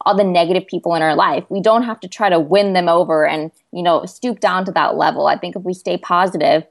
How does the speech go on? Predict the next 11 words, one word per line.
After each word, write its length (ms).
a-, 40
and 400
stay 180
focused 440
on 120
this 160
idea 380
that 220
positivity 680
for 240
ourselves 960